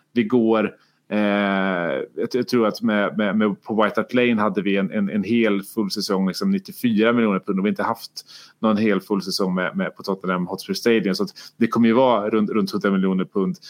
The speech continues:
eh, eller li-, lite mer intäkter där. Och sen så ännu lite till, så, så det kommer äta upp den här, eh, räntan vi betalar. Så att, eh, en, en enormt bra ekonomisk affär där. Och det här är ju pengar som, som enligt, eh, Daniel Levy själv i sitt lilla,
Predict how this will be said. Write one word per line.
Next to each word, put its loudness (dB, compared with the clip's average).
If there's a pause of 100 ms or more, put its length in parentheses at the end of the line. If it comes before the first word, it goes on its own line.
(280)
eh, 0
eller 4
li-, 2
lite 0
mer 4
intäkter 0
där. 2
Och 0
sen 0
så -2
ännu 2
lite 2
till, 0
så, 0
så -2
det 4
kommer 2
äta 0
upp -4
den -2
här, 2 (540)
eh, 0
räntan 2
vi 4
betalar. 0
Så -8
att, -20 (400)
eh, 0
en, 2 (100)
en 2
enormt 2
bra 2
ekonomisk 2
affär 0
där. -4
Och 2
det 2
här 4
är 0
ju 4
pengar 2
som, 0
som 0 (280)
enligt, 0 (220)
eh, 0
Daniel 4
Levy 4
själv 2
i 0
sitt -4
lilla, 2